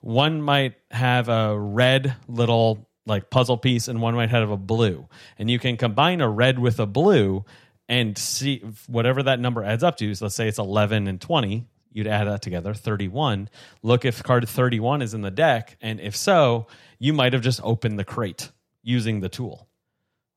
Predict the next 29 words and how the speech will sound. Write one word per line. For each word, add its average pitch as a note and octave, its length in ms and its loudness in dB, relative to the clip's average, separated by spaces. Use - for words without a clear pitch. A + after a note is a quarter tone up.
right? A#2 320 0
And A#2+ 220 -4
so A#2+ 180 2
it's A2+ 100 0
kinda F3 300 -2
cool C3+ 500 2
of, A#2+ 220 2
like, A2 280 2
you're A#2 120 -2
trying C#3 440 -2
to B2 200 2
put - 260 -2
the A2 80 -2
pieces B2+ 400 -4
together. F#2+ 500 -4
And B2+ 160 2
then C#3 120 4
there's C3 220 0
two G3+ 320 0
other D3+ 300 4
types B2 340 0
of A2+ 120 -2
things. A2 500 -2
Uh, G#2 280 -2
one B2 340 0
is B2 300 -2
a, G#2 500 -2
like, A2+ 180 -4
a G2+ 220 -4